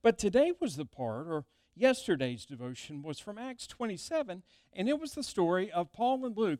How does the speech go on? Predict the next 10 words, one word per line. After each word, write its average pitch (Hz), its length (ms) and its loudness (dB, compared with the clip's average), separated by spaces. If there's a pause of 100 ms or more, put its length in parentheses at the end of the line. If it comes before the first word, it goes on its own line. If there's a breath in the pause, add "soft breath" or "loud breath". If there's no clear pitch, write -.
being 208 240 -2
on 180 160 -2
a 139 60 -2
boat 165 640 -4 (580)
and 180 380 -2 (120)
a 147 80 -8
great 202 300 -2
storm 220 580 -2
coming 110 380 -14
about, 101 480 -14